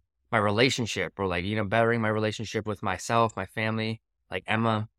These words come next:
things like that. It just, I didn't feel as confident and structured and organized.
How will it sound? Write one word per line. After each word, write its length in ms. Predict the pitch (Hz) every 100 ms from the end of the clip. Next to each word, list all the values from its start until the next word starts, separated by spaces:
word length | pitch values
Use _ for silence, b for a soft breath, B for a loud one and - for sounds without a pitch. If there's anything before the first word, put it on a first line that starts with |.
| -
things 180 | 117 107
like 200 | 98 -
that. 220 | 131 113
It 40 |
just, 180 | 113 113
I 80 | 117
didn't 220 | 143 139
feel 300 | - 139 131
as 140 | 110
confident 500 | - - 120 117 127
and 100 | 107
structured 520 | - - 117 113 120 104
and 100 | 107
organized. 600 | 117 110 104 98 104